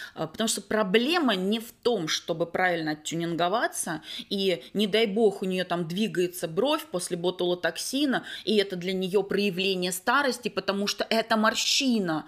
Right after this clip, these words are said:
Говорю, «Господи, ну вы же должны как-то про-, проявлять свои эмоции».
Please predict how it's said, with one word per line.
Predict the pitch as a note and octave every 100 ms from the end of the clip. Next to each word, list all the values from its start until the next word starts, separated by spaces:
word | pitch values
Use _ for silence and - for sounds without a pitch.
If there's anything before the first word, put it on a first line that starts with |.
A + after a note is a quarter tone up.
| - - _ -
Говорю, | D#3 D#3+
«Господи, | D3+ F3+ F3+ - D#3+
ну | E3+ E3+
вы | F#3+
же | F3+
должны | E3 E3+ E3 C4
как-то | C4+ C4 -
про-, | - A3 G#3 -
проявлять | A3 A3+ A#3 C4 A3+
свои | - F3 G3
эмоции». | G#3+ A3+ F#3 - -